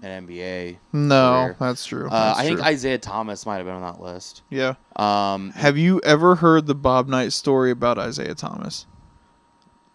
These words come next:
Speaker 1: Uh, which one?
Speaker 2: His recruiting story at his house. So I'm probably,
Speaker 1: Maybe.
Speaker 2: I'm probably gonna butcher this story a little bit 'cause it's been a while since I rem-, I've heard it. But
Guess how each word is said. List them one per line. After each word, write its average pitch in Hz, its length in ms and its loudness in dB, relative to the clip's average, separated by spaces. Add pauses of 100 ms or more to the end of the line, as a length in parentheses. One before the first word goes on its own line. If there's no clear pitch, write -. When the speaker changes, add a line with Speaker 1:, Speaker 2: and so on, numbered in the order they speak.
Speaker 1:
Uh, 104 280 -2
which 101 220 -6
one? 92 160 -10
Speaker 2:
His 143 240 2
recruiting 131 400 2
story 127 320 2
at 120 60 0
his 117 100 -4
house. - 420 -10 (840)
So 143 480 8 (220)
I'm 151 180 2
probably, 170 340 6
Speaker 1:
Maybe. 95 160 -4
Speaker 2:
I'm 151 140 4
probably 180 280 6
gonna 180 160 4
butcher 147 380 4
this 135 180 2
story 123 260 2
a 120 60 2
little 120 160 0
bit 120 200 -2
'cause 131 100 -10
it's 123 140 -8
been 135 140 0
a 131 40 2
while 123 220 6
since 127 200 -2
I 123 60 4
rem-, 120 260 0
I've 123 260 -6 (200)
heard 135 320 -2
it. 107 160 -8 (600)
But 135 400 4